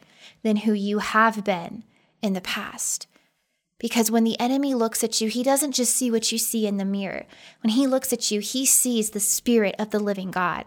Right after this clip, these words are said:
on the inside of you, which means he sees your potential. He sees your power, your purpose, the grace that is on your life, and he knows the potential that is on you and what you could do for the kingdom of God, and it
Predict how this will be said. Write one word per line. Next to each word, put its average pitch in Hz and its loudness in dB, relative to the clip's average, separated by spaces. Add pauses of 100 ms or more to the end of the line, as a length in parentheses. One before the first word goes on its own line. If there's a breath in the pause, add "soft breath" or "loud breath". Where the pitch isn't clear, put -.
on 202 -2
the 196 -4
inside 190 -4
of 196 -10
you, 165 -10
which 202 -8
means 202 -6
he 254 -4
sees 247 -4
your 196 -6
potential. - -8 (340 loud breath)
He 285 -2
sees 254 -2
your 208 0
power, 208 2
your 208 -2
purpose, 208 -2 (280 loud breath)
the 247 4
grace 220 2
that 202 0
is 196 -2
on 196 -2
your 190 -4
life, 185 -4
and 214 -2
he 247 0
knows 233 4 (280 loud breath)
the 214 -2
potential 220 0
that 214 0
is 202 -2
on 214 0
you 208 0
and 196 -2
what 202 -2
you 208 -2
could 208 -6
do 208 -2
for 196 -10
the 196 -6
kingdom 196 -6
of 196 -4
God, 190 -2
and - -10
it 214 -2